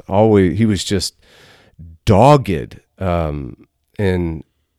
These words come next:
in clarity and dogged in simplicity of bringing everything back to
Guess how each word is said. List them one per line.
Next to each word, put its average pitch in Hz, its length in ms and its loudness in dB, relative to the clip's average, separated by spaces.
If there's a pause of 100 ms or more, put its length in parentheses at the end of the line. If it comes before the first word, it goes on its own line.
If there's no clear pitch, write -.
(120)
in 98 160 -2
clarity 117 760 2
and 87 220 -6
dogged 110 360 4 (140)
in 87 100 -4
simplicity 87 840 -4
of 80 160 -6
bringing 98 360 -4 (120)
everything 127 560 -4
back 92 540 -6
to 82 340 -6